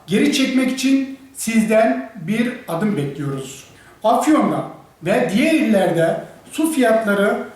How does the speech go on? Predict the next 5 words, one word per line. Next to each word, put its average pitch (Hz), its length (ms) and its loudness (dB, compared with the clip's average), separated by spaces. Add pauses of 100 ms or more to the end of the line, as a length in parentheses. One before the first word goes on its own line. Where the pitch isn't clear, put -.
(160)
Kütahya 247 560 2
ilimizden 196 800 0 (320)
daha 294 360 2
ucuz 226 320 0
iken - 400 0